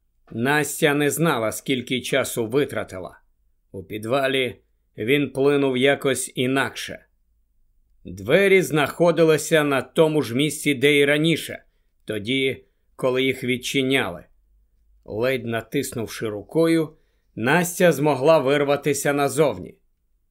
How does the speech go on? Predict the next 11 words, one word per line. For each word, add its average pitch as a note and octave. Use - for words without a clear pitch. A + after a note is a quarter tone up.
Свіже G2
повітря A2
зайшло C3
у B2
легені, B2
давши C#3+
можливість C3
прожити C3+
дещо C3
довше. B2
Залишалося C3+